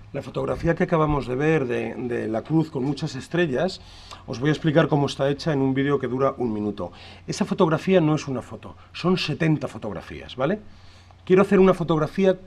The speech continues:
con trazas de estrellas, pero hay luna llena, por ejemplo, y es imposible exponer más allá de, de cinco o seis minutos, incluso cerrando diafragma, porque es que se me hace de día, hay mucha luz. Bueno, prestad atención al vídeo, porque aunque lo voy a ir explicando,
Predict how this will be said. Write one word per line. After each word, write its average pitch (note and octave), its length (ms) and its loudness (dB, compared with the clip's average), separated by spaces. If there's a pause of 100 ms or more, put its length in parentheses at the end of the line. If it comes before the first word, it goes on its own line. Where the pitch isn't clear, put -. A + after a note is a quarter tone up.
con D#3 260 0
trazas F#3 480 4
de C#3+ 100 0
estrellas, F#3+ 760 2 (760)
pero C3 260 -4 (240)
hay D3 240 0
luna D3+ 480 4
llena, F3+ 240 4
por F3+ 160 0
ejemplo, G3 520 0 (260)
y C3 100 -2
es C3+ 140 -4
imposible D3 500 -2
exponer C3+ 380 -4
más B2 200 -4
allá A#2+ 180 -4
de, A#2 180 -4
de G#2+ 240 -4
cinco B2 260 -8
o G#2 40 -8
seis A2+ 180 -8
minutos, A#2+ 400 -4 (180)
incluso A2 400 -6
cerrando A2+ 320 -2
diafragma, A#2+ 480 -2
porque - 200 -8
es - 60 -8
que - 100 -12
se G#2 120 -8
me G2 100 -4
hace E2+ 200 -10
de D2 100 -12
día, C#2+ 180 -14
hay F#2+ 60 -8
mucha F2 260 -8
luz. A1 240 -16 (460)
Bueno, C3 200 -2
prestad D3 360 -4
atención E3 380 2
al C#3+ 120 2
vídeo, D3 300 0
porque C#3 200 -4
aunque A2+ 180 -4
lo A2+ 100 -2
voy C#3 100 0
a - 20 2
ir D3+ 60 0
explicando, D#3 600 0